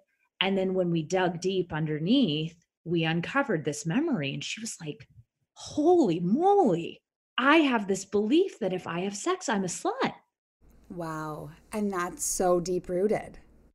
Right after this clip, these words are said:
Speaker 1: Yeah. I mean, we have to cover that up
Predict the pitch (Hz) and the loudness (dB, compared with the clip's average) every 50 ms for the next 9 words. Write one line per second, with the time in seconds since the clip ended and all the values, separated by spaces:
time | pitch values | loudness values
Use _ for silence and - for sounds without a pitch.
0 | _ _ 170 202 180 165 151 135 - - _ _ 196 208 220 220 220 214 208 202 | _ _ -6 -4 -2 -2 -2 -4 -6 -10 _ _ 2 4 6 6 8 6 4 2
1 | 170 - - 185 190 196 202 - - 196 - - - 185 180 170 175 170 160 147 | 0 -2 -2 -2 -2 -2 -2 -4 -6 -6 -6 -4 -6 -6 -4 -2 -2 -2 -2 -2
2 | 147 147 165 175 180 170 175 | -2 -2 0 -2 -2 -2 -4